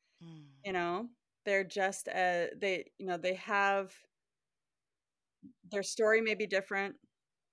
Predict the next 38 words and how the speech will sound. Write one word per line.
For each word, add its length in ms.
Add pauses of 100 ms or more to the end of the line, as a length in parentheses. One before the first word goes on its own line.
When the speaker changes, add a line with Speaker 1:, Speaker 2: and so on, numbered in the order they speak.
(560)
Speaker 2:
but 220
your 140
mom 460
grasping, 840 (160)
was 180
it, 180 (320)
was 160
it 40
your 140
mom 260
that 140
said 200
that 180
she 140
wanted 300
to, 320 (220)
you 100
know, 100
that 200
you 160
guys 220
were 60
gonna 140
leave 180
the 60
nest, 340
right? 320 (420)
And 180
Speaker 1:
Yeah. 0
Speaker 2:
that 180
she 160
was 100
gonna 140
be 80
left 260
with 80
this 160
person. 420